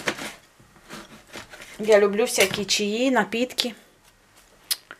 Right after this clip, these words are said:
Ну что ж такое-то? Вот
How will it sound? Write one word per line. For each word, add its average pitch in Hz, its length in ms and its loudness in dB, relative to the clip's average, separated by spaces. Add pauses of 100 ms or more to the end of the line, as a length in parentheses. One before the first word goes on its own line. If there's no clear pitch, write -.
(140)
Ну 151 160 -12
что - 220 -6
ж - 80 -6
такое-то? - 500 -12 (2500)
Вот 185 220 -10